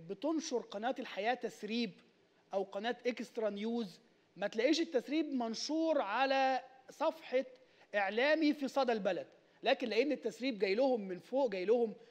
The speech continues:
من المخابرات أو جاي لهم من، آه، آه، آه، النظام وقالوا لهم: "خدوا ده اشتغلوا عليه بالموبايل السامسونج". فلقينا أحمد موسى نشر التسريب بتاع قناة الحياة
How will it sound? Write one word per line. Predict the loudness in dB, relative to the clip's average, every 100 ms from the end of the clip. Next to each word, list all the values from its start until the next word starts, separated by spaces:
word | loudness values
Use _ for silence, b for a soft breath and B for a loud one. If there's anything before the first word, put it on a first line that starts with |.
| B
من | -6 -2
المخابرات | -2 -4 -6 -4 -4 -2 2 2 0
أو | -2 -4
جاي | -2
لهم | 4 4 4
من، | 0 0 0
آه، | 0 B B B
آه، | 0 2 0 -2 -2
آه، | -8 -8
النظام | -6 -4 0 2 2 0 -2
وقالوا | -2 2
لهم: | 4 2
"خدوا | 2 0 0
ده | 2 2 2
اشتغلوا | -4 -4 0 0 0
عليه | -2 4 4
بالموبايل | 4 -4 -6 2 4 4 2 B B -6
السامسونج". | -6 0 2 2 0 0 0 -2 -6
فلقينا | -2 0 0 0
أحمد | -2 -2 -4 0
موسى | 0 0 -4 -6 -20 b b -8
نشر | 0 2 2 -2
التسريب | -4 -8 -12 -8 -4 -2 -2 -4
بتاع | -8 -4 0 2 0
قناة | -6 -4 -2 -2
الحياة | -10 -8 -2 0 0